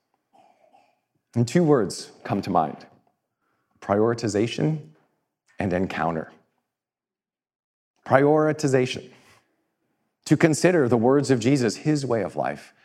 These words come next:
as fundamentally integral. To consider his presence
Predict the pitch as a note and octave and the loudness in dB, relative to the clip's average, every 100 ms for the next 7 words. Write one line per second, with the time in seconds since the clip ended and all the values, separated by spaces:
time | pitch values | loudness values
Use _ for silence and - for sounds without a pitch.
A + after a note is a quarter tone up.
0 | _ _ _ - G#2+ - - C#3 C#3+ C3 | _ _ _ -6 -6 -6 -2 0 2 2
1 | A#2+ A#2+ A2 G2+ F#2+ F2+ D#2 A#1 - _ | 2 0 0 -2 -4 -4 -6 -8 -12 _
2 | _ _ _ _ _ _ _ _ - C#3+ | _ _ _ _ _ _ _ _ -2 2
3 | D#3+ E3+ D#3 A#2 - F3+ G3 E3 - - | 4 4 4 2 0 2 4 2 -2 2
4 | G3 C#3 E2+ - - | 2 2 -4 -6 -12